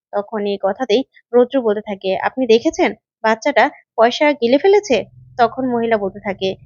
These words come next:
"না হলে আর কি কন, আমার বাচ্চাটারে আপনি ভালো করে দেন,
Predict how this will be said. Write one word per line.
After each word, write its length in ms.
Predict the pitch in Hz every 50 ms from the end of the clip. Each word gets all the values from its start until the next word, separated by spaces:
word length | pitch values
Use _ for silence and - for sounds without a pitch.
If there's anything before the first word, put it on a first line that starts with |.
| - - _ _ -
"না 120 | 233 226 247
হলে 260 | 254 269 311 330 339 349
আর 140 | 349 339 330
কি 160 | - 285 254 233 220 - - _
কন, 180 | - 240 247 277 311 - _ _
আমার 180 | 220 240 254 233
বাচ্চাটারে 460 | 220 220 233 - 269 254 262 269 285
আপনি 160 | 277 269 285
ভালো 240 | 269 240 214 208 233
করে 220 | 226 247 226 202 202
দেন, 140 | 190 185